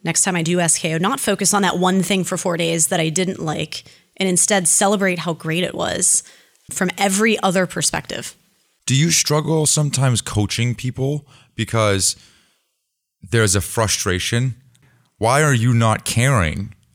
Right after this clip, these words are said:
Speaker 2: the way that I care about the thing that you're doing? Do you struggle having to hold others to the bar that you hold yourself?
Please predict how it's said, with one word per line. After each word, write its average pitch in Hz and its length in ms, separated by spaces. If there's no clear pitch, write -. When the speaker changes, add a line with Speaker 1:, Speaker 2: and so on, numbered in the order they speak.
Speaker 2:
the 113 140
way 110 200
that 104 160
I 107 260
care 90 540
about 92 400
the 92 160
thing 175 260
that 110 100
you're 85 160
doing? 76 380
Do 117 120
you 143 100
struggle 156 600
having 123 440
to 104 100
hold 120 540
others 117 460
to 113 100
the 98 120
bar 98 540
that 98 100
you 101 160
hold 98 260
yourself? 92 560